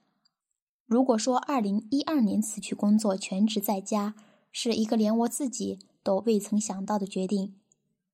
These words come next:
那么这次重返职场也完全出乎意料。二零一七年圣诞假期第一天，我们搬进了在法国西南小城塔布的新家。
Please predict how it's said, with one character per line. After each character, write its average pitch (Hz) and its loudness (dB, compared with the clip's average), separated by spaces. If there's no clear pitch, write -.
那 233 4
么 208 6
这 226 0
次 220 -4
重 208 0
返 214 0
职 196 -2
场 196 -6
也 202 4
完 196 2
全 190 -2
出 - -2
乎 202 -2
意 196 0
料。 190 -4
二 262 4
零 220 4
一 262 4
七 269 4
年 208 2
圣 269 4
诞 262 4
假 240 -2
期 - -12
第 269 0
一 277 2
天， 196 -2
我 233 2
们 240 4
搬 294 4
进 302 2
了 202 2
在 220 -2
法 196 -4
国 202 -2
西 - -2
南 240 2
小 202 -4
城 196 -4
塔 202 -8
布 269 2
的 202 -4
新 190 -4
家。 190 -10